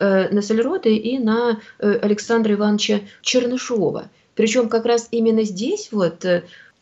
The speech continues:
в Париже, э, начинается такая активная и,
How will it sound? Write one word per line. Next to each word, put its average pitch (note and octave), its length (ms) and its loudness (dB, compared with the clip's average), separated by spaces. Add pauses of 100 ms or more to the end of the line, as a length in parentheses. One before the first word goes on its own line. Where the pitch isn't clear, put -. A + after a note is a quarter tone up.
в - 140 -18
Париже, A3+ 680 0 (280)
э, G3 440 0 (140)
начинается A3+ 800 0
такая G#3+ 540 0
активная A3+ 580 0 (100)
и, A3 320 2